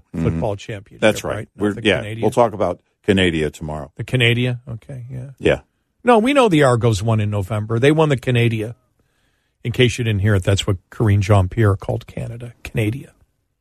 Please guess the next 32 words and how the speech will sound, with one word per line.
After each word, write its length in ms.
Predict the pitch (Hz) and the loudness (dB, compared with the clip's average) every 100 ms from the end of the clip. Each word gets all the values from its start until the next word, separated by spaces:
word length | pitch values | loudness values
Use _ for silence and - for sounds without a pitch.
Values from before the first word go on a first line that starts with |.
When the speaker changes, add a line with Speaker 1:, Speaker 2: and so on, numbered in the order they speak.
| _ | _
Speaker 1:
They're 140 | 120 117 | 0 2
still 260 | - 135 | 4 2
celebrating. 580 | 110 127 117 104 - - _ _ _ _ _ _ _ _ _ _ _ _ _ _ _ _ _ - | 2 -4 -4 -6 -10 -12 _ _ _ _ _ _ _ _ _ _ _ _ _ _ _ _ _ 0
Speaker 2:
You 100 | 123 | 4
know, 160 | 131 | 6
seriously, 640 | 120 - 139 143 - 160 156 202 _ _ _ _ _ _ _ | 4 4 4 4 0 -4 -6 -14 _ _ _ _ _ _ _
her, 160 | 143 165 - - | 4 4 2 -2
i-, 120 | 139 - | -2 -2
isn't 380 | 143 135 180 - _ | -2 2 2 0 _
her 200 | - 143 | 2 4
being 240 | 123 127 120 | 4 4 4
out 200 | 113 107 | 2 2
there 140 | 117 | 2
like 240 | 110 107 - | 4 2 2
having 380 | 120 110 107 - _ _ _ _ _ _ _ - | 2 2 -2 -6 _ _ _ _ _ _ _ -6
a 60 | |
seventh 440 | 107 - 127 120 110 | -4 2 2 2 -2
grader? 440 | 120 107 113 120 _ _ _ _ _ _ _ _ _ _ _ _ _ _ _ _ - | -2 0 0 -4 _ _ _ _ _ _ _ _ _ _ _ _ _ _ _ _ 0
Or 140 | 123 127 | 2 4
am 100 | 120 | 4
I 120 | 113 | 2
insulting 640 | 113 120 - 127 110 113 | 0 -4 0 -2 0 -6
seventh 420 | 101 131 113 107 | -8 -12 -12 2
Speaker 1:
Well, 100 | 220 254 | 2 2
Speaker 2:
graders 280 | 110 104 | -4 -14
too 160 | - 117 | -20 -20
much? 180 | 113 - | -14 -2
Speaker 1:
the 100 | 170 | -2
thing 300 | - 254 220 | 0 0 0
is, 280 | 190 156 147 | -4 -4 -8
is 160 | 127 | 0
that 360 | 147 123 117 | 2 2 0